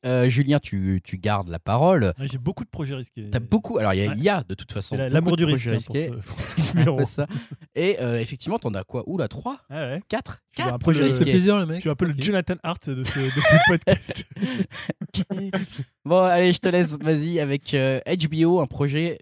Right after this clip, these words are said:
Speaker 1: que tu trouves risqué. Tu vas falloir nous
Speaker 2: Alors,
Speaker 1: expliquer
Speaker 2: ouais,
Speaker 1: pourquoi.
Speaker 2: parce que j'aurais pu le mettre en projet qui me hype, mais bon, je me suis un peu, euh, raisonné, car je m'étais un, un peu emballé sur Resident Evil.
Speaker 1: Ah, tu t'étais
Speaker 2: <laughs>
Speaker 1: tellement emballé sur Resident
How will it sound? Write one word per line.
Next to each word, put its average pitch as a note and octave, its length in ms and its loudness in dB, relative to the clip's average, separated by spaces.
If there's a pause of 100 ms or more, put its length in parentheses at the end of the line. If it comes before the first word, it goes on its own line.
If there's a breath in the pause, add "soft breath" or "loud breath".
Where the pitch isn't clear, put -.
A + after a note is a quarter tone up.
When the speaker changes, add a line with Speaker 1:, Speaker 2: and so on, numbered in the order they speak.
(140)
Speaker 1:
que D#3 80 -2
tu - 240 -16
trouves A#3+ 260 -4
risqué. D#3+ 420 -2
Tu - 120 -10
vas C3 60 2
falloir C3 200 0
nous C#3+ 140 -2
Speaker 2:
Alors, D#3+ 120 0
Speaker 1:
expliquer C3+ 200 -4
Speaker 2:
ouais, A3+ 100 2
Speaker 1:
pourquoi. G#3 160 -4
Speaker 2:
parce E3+ 80 -2
que E3+ 60 -4
j'aurais C#3 260 -2
pu - 120 -10
le D#3+ 40 -8
mettre F3 200 -6
en B2+ 80 -8
projet D#3+ 300 -6
qui - 120 -12
me C3 220 -4
hype, D#3+ 160 -6
mais C#3+ 180 -2
bon, E3 160 -2
je C#3 80 -4
me D3 80 -4
suis - 280 -12 (120)
un E3 140 -2
peu, F3+ 340 -2
euh, C#3+ 160 -2
raisonné, D#3 400 -2
car B2+ 160 -8
je A2+ 60 -10
m'étais C#3+ 180 -8
un, C#3+ 140 -2 (100)
un D#3+ 100 -2
peu F#3 140 -6
emballé D3 260 -4
sur C3 200 -10
Resident C#3 280 -2
Evil. - 280 -2
Speaker 1:
Ah, - 60 6
tu G3+ 120 4
t'étais F3+ 260 4
Speaker 2:
<laughs> F#3 160 -6
Speaker 1:
tellement B3 680 4
emballé E3+ 380 2
sur D3 240 -2
Resident C3 320 -4